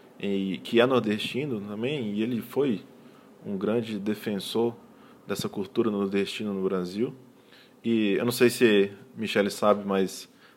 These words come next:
a minha família, por parte de pais, é nordestina. Eu nasci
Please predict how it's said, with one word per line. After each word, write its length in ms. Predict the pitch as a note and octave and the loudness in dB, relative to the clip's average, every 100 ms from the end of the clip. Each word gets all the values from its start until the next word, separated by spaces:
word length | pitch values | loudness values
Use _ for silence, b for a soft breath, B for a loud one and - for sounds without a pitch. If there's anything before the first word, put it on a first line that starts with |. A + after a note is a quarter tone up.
| - | -8
a 60 | |
minha 120 | C3 C#3 | -2 0
família, 300 | C#3 B2 A#2+ | 2 4 4
por 140 | B2 | 4
parte 220 | A2+ G#2+ | 4 4
de 60 | A2 | 2
pais, 420 | - G2 G#2 G2 - - | 2 4 4 0 -8 -4
é 100 | A2 | 2
nordestina. 680 | A#2+ A2+ A2 - C3 D#3 | 4 4 2 0 0 4
Eu 140 | A2+ A2+ | 8 8
nasci 420 | A2+ A2 A2+ G#2+ | 6 2 0 -2